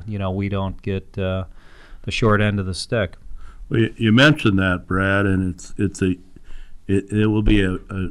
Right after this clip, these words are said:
Speaker 2: a, a year ago next Friday, a week from today, that, uh,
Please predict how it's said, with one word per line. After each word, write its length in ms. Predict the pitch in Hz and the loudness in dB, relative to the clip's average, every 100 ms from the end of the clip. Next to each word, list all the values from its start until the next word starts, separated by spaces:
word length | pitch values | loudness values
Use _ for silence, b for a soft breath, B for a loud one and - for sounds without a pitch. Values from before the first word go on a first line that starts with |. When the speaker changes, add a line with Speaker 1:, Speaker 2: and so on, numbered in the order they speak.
| - | -6
Speaker 2:
a, 180 | 95 87 - | -6 -6 -2
a 80 | |
year 400 | 101 104 127 139 | 0 4 6 8
ago 300 | 127 120 123 120 | 6 6 4 6
next 280 | 107 107 | 4 2
Friday, 460 | - 104 101 87 87 | 2 4 6 4 -2
a 80 | 104 | -4
week 240 | 98 95 | -2 -4
from 200 | - 98 | -2 -2
today, 460 | 82 104 98 90 87 - - b b b - | -2 -2 -2 -2 -6 -10 -20 b b b -6
that, 460 | 92 87 87 - - | -2 0 -2 -2 2
uh, 440 | 95 87 87 95 | 2 2 -4 -10